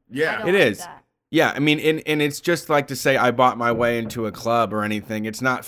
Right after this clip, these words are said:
Speaker 3: it's not fashion. You aren't expressing yourself in any way. Um, you're just, you're just doing advertisement, right? I mean, you're just advertising that you have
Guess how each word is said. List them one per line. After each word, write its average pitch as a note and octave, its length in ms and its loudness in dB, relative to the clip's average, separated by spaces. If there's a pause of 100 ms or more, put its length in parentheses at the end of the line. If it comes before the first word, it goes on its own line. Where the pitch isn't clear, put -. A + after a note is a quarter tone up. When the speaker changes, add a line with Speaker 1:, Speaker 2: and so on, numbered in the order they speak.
(120)
Speaker 3:
it's C3 160 -6
not C#3 180 0
fashion. A#2 400 -2
You A#2+ 140 -2
aren't B2+ 120 0
expressing C3 540 -2
yourself G#2+ 420 -4
in A2 100 -6
any G#2 200 -6
way. F#2+ 420 -6 (380)
Um, G2+ 560 -2 (100)
you're C3 200 -2
just, A#2+ 280 -2 (1300)
you're B2+ 180 -2
just B2+ 280 -4 (1120)
doing C3 260 2
advertisement, G#2+ 840 -2
right? B2+ 320 -2
I B2+ 60 -2
mean, C3 160 0
you're B2 100 0
just B2+ 160 -2
advertising A#2+ 640 2
that A2 160 -6
you A#2 100 -4
have A2 460 0